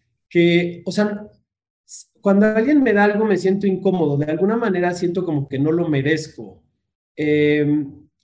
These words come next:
me sé perfectamente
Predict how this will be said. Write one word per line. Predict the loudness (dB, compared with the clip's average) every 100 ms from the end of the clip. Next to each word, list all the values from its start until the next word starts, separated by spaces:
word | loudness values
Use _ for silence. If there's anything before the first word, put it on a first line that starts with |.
| -4
me | 2 4 4
sé | 2 0 2 2 0
perfectamente | -4 -4 -2 -4 0 -2 2 2 2 0 0 0 -4 -14